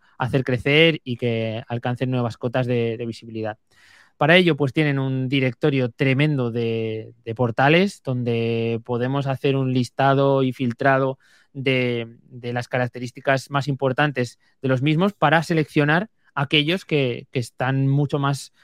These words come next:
adecuados y son mucho más cercanos a lo que nosotros estamos trabajando, que ya sabéis que esto es algo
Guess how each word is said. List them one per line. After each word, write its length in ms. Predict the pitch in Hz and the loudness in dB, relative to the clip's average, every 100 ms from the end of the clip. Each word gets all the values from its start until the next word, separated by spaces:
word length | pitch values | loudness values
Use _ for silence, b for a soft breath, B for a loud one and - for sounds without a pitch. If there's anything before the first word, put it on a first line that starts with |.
| b | b
adecuados 560 | - 139 127 151 147 127 | -2 0 2 2 2 -2
y 80 | 123 | -6
son 420 | 123 123 123 127 | -4 -4 -6 -8
mucho 340 | 139 127 - 131 | -10 -10 -6 -6
más 440 | 131 131 127 - _ | -2 -4 -6 -10 _
cercanos 480 | 139 131 139 143 | -4 -2 -2 0
a 80 | 135 | -2
lo 100 | 123 | -2
que 120 | 120 | -4
nosotros 440 | 120 113 120 127 127 | -8 -8 -6 -6 -6
estamos 300 | - 131 120 | -8 -8 -6
trabajando, 560 | 127 117 147 156 196 - _ B B - | -6 -2 -2 0 -4 -8 _ B B 0
que 100 | 147 | 2
ya 80 | |
sabéis 220 | 143 170 147 | 4 4 4
que 80 | |
esto 140 | 165 165 | -2 0
es 80 | 156 | 0
algo 420 | 143 143 139 | 2 2 0